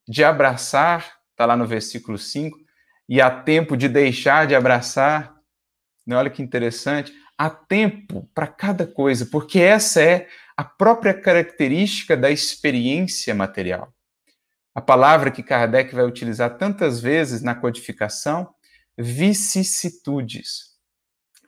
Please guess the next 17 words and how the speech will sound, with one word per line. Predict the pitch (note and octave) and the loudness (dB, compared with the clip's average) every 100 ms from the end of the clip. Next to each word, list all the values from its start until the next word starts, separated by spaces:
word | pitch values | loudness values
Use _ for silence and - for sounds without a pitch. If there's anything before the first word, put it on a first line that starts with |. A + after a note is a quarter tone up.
| _ _ | _ _
que | D3+ | -2
são | - F#3+ | 0 2
essas | E3+ F3+ E3+ C#3+ | 2 2 0 0
oscilações, | E3+ F#3+ - E3 D#3 - - C#3 C3+ B2 - - - - _ | 0 0 -2 -2 -2 -4 -6 -4 -4 -8 -10 -14 -20 -20 _
que | D3 | -2
são | - D#3+ | 2 2
essas | D#3+ E3+ D3 | 2 0 0
mudanças | C#3+ C#3+ B2 F#3+ G#3+ G3+ - A#2+ | 0 0 2 2 2 0 -4 -4
repentinas | D#3 - D3+ C#3 - - F#3+ G3+ D#3 A#2+ | -2 -2 -4 -4 -4 -2 2 2 2 0
e | B2 | -2
frequentes | B2+ B2+ A#2+ - D#3+ F3+ E3 B2 | -2 -4 -2 -2 -2 -2 -4 -4
de | B2+ | -4
circunstâncias | C#3+ C#3+ C3+ - A#2+ - D#3+ F#3+ C3 A#2+ - _ _ _ | -4 -4 -6 -6 -8 -6 -4 -4 -4 -8 -10 _ _ _
que | - | -4
têm | F3 - A#3+ B3 | -2 2 4 6
uma | G3+ C#3 | 4 2
finalidade. | B2+ - A#2 G#2+ G2 F#2+ G2 G2 - | 0 -4 -2 -2 -4 -4 -6 -8 -12